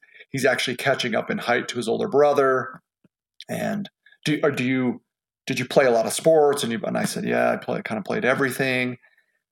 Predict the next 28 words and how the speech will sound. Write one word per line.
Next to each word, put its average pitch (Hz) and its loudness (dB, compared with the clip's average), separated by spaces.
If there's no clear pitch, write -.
And 104 -8
they, 113 -4
I - -2
remember 110 -2
them 107 -4
saying, 117 -4
"Well, 127 0
you 135 -4
know, 113 -2
we 123 -2
like 135 4
sports. 147 2
We're 131 -2
not 123 2
real, 127 2
we 131 0
don't 143 2
really 127 0
play 143 4
a 147 4
lot, 139 2
but 120 -2
that's 123 0
all 135 4
he 120 -2
wants 113 -2
to 110 -4
do. 117 -2